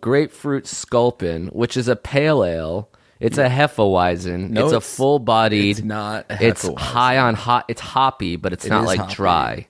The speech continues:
Speaker 2: It's, okay.
Speaker 1: So here we go. I'm gonna have a sip of it.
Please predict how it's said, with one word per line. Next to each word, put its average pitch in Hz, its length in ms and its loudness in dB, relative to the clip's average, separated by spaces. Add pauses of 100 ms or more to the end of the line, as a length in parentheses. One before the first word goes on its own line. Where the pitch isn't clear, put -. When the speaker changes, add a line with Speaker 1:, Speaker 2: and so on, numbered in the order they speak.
Speaker 2:
It's, - 240 -12 (160)
okay. 95 320 -4
Speaker 1:
So 95 160 0
here 92 160 4
we 87 80 2
go. 104 340 4
I'm - 80 -6
gonna 76 140 -2
have 95 140 -4
a - 60 -10
sip - 240 -2
of 98 120 -2
it. 110 180 -2